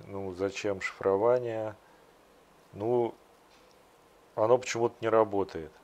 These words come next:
И это же удобно, когда шифрование, м, ты не боишься, что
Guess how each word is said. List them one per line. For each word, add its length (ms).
И 600
это 200
же 140
удобно, 640
когда 340
шифрование, 880
м, 400
ты 280
не 500
боишься, 500
что 380